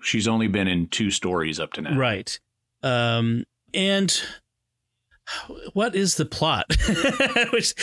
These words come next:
Speaker 2: so essentially you have, uh, this, uh, race of giant gastropod, which is, I guess, what, snail people?
Speaker 1: S-, yeah, slugs.
Speaker 2: Yeah.
Speaker 1: Kinda slug people. Gastropod means stomach foot, so it's anything that travels on its,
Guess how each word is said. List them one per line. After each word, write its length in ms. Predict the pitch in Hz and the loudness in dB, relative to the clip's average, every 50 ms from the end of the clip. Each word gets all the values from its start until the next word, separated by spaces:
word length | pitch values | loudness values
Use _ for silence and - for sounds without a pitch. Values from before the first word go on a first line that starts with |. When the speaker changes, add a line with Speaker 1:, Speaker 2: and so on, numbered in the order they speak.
| - - - | -2 0 0
Speaker 2:
so 200 | - 262 247 240 170 - - - - | 2 2 4 2 2 0 -2 -2 0
essentially 520 | - 226 - - 277 311 320 - 302 262 220 | 0 2 2 4 4 4 4 4 4 4 4
you 80 | 214 | 4
have, 280 | 190 196 185 180 165 165 | 4 4 4 2 2 2
uh, 380 | 202 156 147 147 143 143 160 - - | 2 2 2 4 2 2 0 0 -2
this, 360 | 156 135 143 151 147 - - - - | 0 2 2 2 2 2 0 0 0
uh, 140 | 165 135 127 | 0 2 2
race 340 | 120 139 175 226 247 - - | 2 2 2 2 2 2 2
of 120 | 170 135 | 2 2
giant 420 | 120 - 165 160 180 185 156 123 | 2 2 2 2 2 0 -2 -2
gastropod, 640 | - - 147 160 - - - 127 - 117 104 101 104 | 0 0 2 2 2 0 0 0 0 0 2 2 0
which 160 | 123 131 - | 0 0 0
is, 120 | - 143 147 | 0 2 0
I 100 | 147 147 | 0 0
guess, 240 | 147 240 214 - - | 0 0 -2 0 0
what, 200 | 202 139 120 - | -2 0 0 0
snail 320 | - - 156 170 175 170 | 0 2 2 2 2 2
people? 420 | - 127 113 - - 104 95 113 _ - _ _ _ _ _ _ _ _ | 0 -2 -2 -2 -4 -6 -6 -8 _ -20 _ _ _ _ _ _ _ _
Speaker 1:
S-, 280 | - - - - - - - _ _ _ _ - | -4 -2 -2 0 -2 -4 -6 _ _ _ _ -2
yeah, 340 | 120 113 101 95 90 92 104 | 0 0 2 2 0 -2 -2
slugs. 840 | 113 - - - 107 98 98 95 95 95 90 95 98 92 - - 214 | -2 -2 0 2 2 2 2 2 2 2 2 0 0 0 0 0 0
Speaker 2:
Yeah. 340 | 196 170 139 123 110 101 98 | 2 2 2 2 2 2 2
Speaker 1:
Kinda 360 | - 104 98 92 92 92 95 | 2 2 2 2 2 0 0
slug 440 | - - - 107 98 95 92 92 85 - _ | -2 -2 -2 0 0 0 0 -2 -4 -6 _
people. 340 | - 107 98 - 107 101 107 | -2 -2 0 0 0 0 0
Gastropod 640 | 104 147 170 165 - 165 131 117 123 120 113 110 | 2 2 2 2 0 0 2 2 2 2 2 2
means 240 | 107 104 104 98 95 | 2 2 2 2 2
stomach 460 | - - - - 101 101 98 87 - - | 0 0 0 0 0 0 0 -2 -4 -6
foot, 320 | - - 90 80 78 - | -6 -4 -2 -2 -2 -2
so 220 | - - 90 85 85 | -2 0 0 0 0
it's 140 | 80 - 98 | 0 0 0
anything 380 | 95 98 92 82 101 95 87 | 0 0 0 0 0 0 0
that 160 | 85 85 - - _ _ - | 0 0 -2 -6 _ _ -6
travels 500 | - - 95 90 87 85 85 87 82 - | -4 -2 0 0 0 0 -2 -2 -2 -2
on 160 | 85 82 80 | -2 -2 -2
its, 320 | 80 80 - - - - | -4 -4 -4 -4 -4 -4